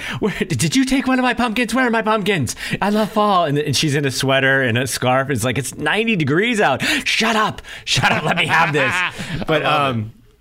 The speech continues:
Speaker 1: I need fall. I need this.
Speaker 2: Is it all
Speaker 1: Um,
Speaker 2: her, or th-, is that Dork in it
Speaker 1: he,
Speaker 2: too?
Speaker 1: he pops in every once in a minute, but,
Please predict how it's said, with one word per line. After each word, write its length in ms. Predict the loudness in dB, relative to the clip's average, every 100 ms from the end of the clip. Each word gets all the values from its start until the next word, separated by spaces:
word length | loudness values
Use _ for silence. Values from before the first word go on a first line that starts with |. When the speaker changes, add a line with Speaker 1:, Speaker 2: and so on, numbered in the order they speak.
| -16 -16 -4
Speaker 1:
I 120 | -2
need 360 | 0 2 0 0
fall. 300 | -2 0 0
I 120 | 0
need 360 | 0 2 0 0
this. 400 | 0 0 -2 -8 -16 -6
Speaker 2:
Is 140 | -2 0
it 80 |
all 220 | 2 2 2
Speaker 1:
Um, 40 |
Speaker 2:
her, 380 | 2 2 2 0
or 60 |
th-, 140 | -2 -2
is 240 | 0 0 0
that 160 | -2
Dork 260 | 0 -2 0
in 80 | 0
it 80 |
Speaker 1:
he, 140 | 0 0
Speaker 2:
too? 100 | 0
Speaker 1:
he 180 | 0 -2
pops 360 | 0 -2 0
in 100 | 0 0
every 180 | 0
once 260 | 0 0 0
in 80 | -2
a 40 |
minute, 400 | 0 0 0 -2 -2
but, 300 | -2 -2